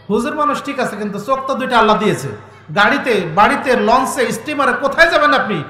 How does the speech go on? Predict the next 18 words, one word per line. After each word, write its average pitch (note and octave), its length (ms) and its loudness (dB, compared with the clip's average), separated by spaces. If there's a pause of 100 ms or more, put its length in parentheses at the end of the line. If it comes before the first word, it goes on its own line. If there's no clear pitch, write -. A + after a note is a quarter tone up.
(200)
কোথাও D#4 340 6
আপনি D4 280 4
চলতে C#4 240 2
পারবেন B3+ 280 -2
না A#3+ 60 -2
যদি G#3+ 180 -4
চোখ A#3+ 160 2
বন্ধ F#3+ 240 0
করে E3+ 180 -2
রাখেন। A2+ 220 -6 (1040)
চলা F#3+ 200 2
যাবে? B3 360 2 (400)
চলা B3 220 -2
যাবে A3 220 -2
না। B2 200 -8 (340)
অবস্থাটা C#4 500 2
এমন, C4+ 380 6 (340)
পোশাক D#4+ 320 6